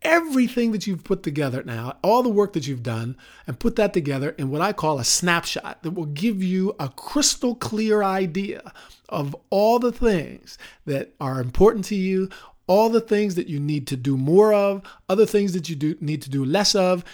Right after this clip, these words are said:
if you really and truly want to be happy going forward in your life. And then the last step is to simply do a preliminary analysis to start to think about what your next steps could be.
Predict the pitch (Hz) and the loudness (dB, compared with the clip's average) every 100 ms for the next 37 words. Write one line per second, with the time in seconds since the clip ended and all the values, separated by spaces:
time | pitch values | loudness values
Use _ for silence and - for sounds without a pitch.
0 | - - - 135 127 156 180 180 156 - | -12 -10 -6 -6 0 2 4 4 2 -2
1 | 156 151 139 135 127 127 131 139 123 123 | 0 0 -2 -2 -2 -2 -4 -4 -2 -2
2 | 117 123 117 113 110 117 - - - - | -2 -2 -2 -2 -4 -8 -12 -18 -20 -20
3 | - - 160 165 254 233 220 214 - - | -20 -6 -4 2 2 2 0 -4 -10 -8
4 | 139 170 247 240 - 156 156 - 147 147 | -2 2 2 2 2 0 -2 -10 -4 -2
5 | 151 - - - 160 - - 196 190 185 | -2 -8 -18 -8 -2 0 2 0 2 2
6 | 180 - _ - 185 180 - 160 180 190 | 2 -4 _ 0 4 4 4 4 4 2
7 | 185 170 160 139 165 233 180 131 131 - | 2 2 2 0 0 0 0 -2 -2 -4
8 | - - - 143 - 175 190 - 185 170 | -6 -10 0 0 4 4 4 0 2 4
9 | 165 156 - - 190 214 160 156 - 143 | 2 0 -8 -2 0 0 0 0 -2 -2
10 | 214 196 160 143 156 175 - - 160 156 | -2 0 -2 -2 -4 -2 -2 -2 -2 -2
11 | - - 135 127 127 - | -6 -6 -4 0 0 -2